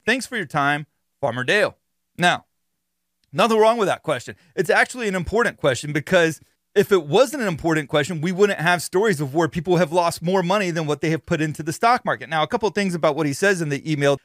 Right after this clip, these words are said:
I would probably kindly correct him on. First off, is that he's correct in one sense that he wants to learn and not make money, but it doesn't have to be one or the other. Our focus should be making good trades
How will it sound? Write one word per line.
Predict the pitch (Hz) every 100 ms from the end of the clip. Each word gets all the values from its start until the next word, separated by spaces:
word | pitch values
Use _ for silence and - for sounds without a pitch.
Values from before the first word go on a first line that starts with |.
| -
I |
would | 135 131
probably | - 151 139 127
kindly | - - 180 196 196 170
correct | - 156 143 -
him | 127
on. | 110 120 - _ _
First | 330 - -
off, | 120 117 _ _ _ -
is | 175 151
that | 185 175 160 _ _ _ _ -
he's | 185 190
correct | - 214 262 294
in | 254 202
one | 180 170
sense | 170 151
that | - 151 -
he | 143
wants | 160 196 190
to | -
learn | 165 165 165
and | 160
not | 156 156 156
make | 151 - 156
money, | 160 165 - _ _
but | 139 196 170 -
it | 165
doesn't | 214 185 196 - _ -
have | 165
to | -
be | 151
one | 139 131 160
or | 147
the | 131 131
other. | 135 - - _ _ _ _ -
Our | 160
focus | 156 208 220 190
should | - 208
be | 165
making | 156 165 156 143
good | 135 127
trades | - 240 208 151 139